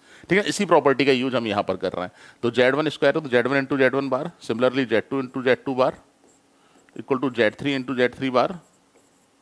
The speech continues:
equal to Z N into Z N bar, ठीक है ना, कुछ इस तरह से, ठीक है ना। अब हमारे पास क्या आ जाएगा, जेड वन बार equal to one, सॉरी, हमें क्या निकालना, वन upon जेड वन निकालना है, ठीक है ना,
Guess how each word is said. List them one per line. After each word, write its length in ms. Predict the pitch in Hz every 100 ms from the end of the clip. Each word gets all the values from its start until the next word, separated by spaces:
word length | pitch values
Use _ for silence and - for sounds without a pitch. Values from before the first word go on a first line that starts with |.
| _ _ _ _ _ _ _ _ _ _ _ -
equal 260 | 120 123
to 120 | 104 196 - _ _ - 110
Z 220 | 120 113 139
N 100 | 131
into 240 | 107 87 107
Z 200 | 110 76
N 100 | 69
bar, 200 | - - - _ _ _ _ _ _ _ _ _ _ _ _ _ _ _ _ _
ठीक 20 |
है 80 | 160
ना, 80 | 185
कुछ 180 | 156 127
इस 100 | 107
तरह 160 | 87 80
से, 140 | - - _ _
ठीक 100 | -
है 60 | 175
ना। 60 | 147 _ - -
अब 100 | 127
हमारे 240 | 139 147
पास 180 | 156 156
क्या 120 | 170 139
आ 20 |
जाएगा, 220 | 113 131
जेड 240 | 143 113 113
वन 160 | 147
बार 240 | 127 110 190 - _ _ _ -
equal 220 | 120 135 127
to 80 | 127
one, 160 | 120 117 -
सॉरी, 240 | 110 92
हमें 240 | 101 110 151
क्या 120 | 156
निकालना, 320 | 151 139 156
वन 140 | 151 131
upon 260 | 131 139
जेड 160 | 117 101
वन 120 | 104
निकालना 320 | 98 85 92
है, 40 | 98
ठीक 120 | 110
है 60 |
ना, 80 | 220